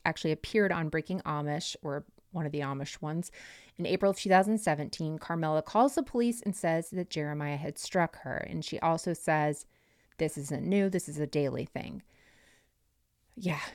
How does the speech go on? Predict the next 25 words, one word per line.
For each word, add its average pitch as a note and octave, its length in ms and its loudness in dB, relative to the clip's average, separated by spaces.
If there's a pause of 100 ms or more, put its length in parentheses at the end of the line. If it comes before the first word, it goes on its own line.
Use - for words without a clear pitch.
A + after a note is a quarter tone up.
(140)
In G#3+ 160 4
October A3 420 8
of G3+ 80 6
that G3 160 8
year, F3+ 240 8
Jeremiah E3 460 4
claims E3 300 -2
that - 100 -4
Carmela D3+ 480 2
had D#3 200 -2
stolen D3+ 360 0
fifteen F3 520 0
thousand D#3+ 340 2
dollars D3+ 560 0
from E3 240 2
him E3 180 0
before D3+ 340 -2
leaving G3+ 340 6
him. G#3+ 380 6
There B3 120 4
was, C4+ 140 0
like, C#4+ 180 2
some A3 320 2
dispute F#3+ 400 2
over, D3+ 400 0